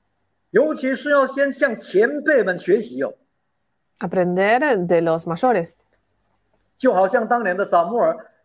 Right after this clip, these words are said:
Speaker 1: 他从小就在会幕里面学习侍奉神那样。
Speaker 2: Como Samuel, que desde chico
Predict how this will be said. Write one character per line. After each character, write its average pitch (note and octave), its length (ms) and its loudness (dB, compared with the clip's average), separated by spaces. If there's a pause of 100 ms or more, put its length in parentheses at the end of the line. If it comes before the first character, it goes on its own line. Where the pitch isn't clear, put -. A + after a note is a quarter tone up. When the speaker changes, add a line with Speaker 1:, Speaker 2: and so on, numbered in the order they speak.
Speaker 1:
他 C#4+ 140 0
从 C#4+ 420 2
小 G3+ 280 2
就 C4+ 200 2
在 C4 180 2
会 C4 200 2
幕 C4 180 -2
里 F#3 180 -4
面 B3+ 160 2
学 G#3 320 -2
习 E3+ 200 -10
侍 A#3+ 240 -4
奉 G#3 200 0
神 B2 180 -6
那 C#3+ 140 -2
样。 - 120 -10 (760)
Speaker 2:
Como F#3 200 -2
Samuel, A#3 560 0
que G3 120 0
desde F#3 280 0
chico C4 680 0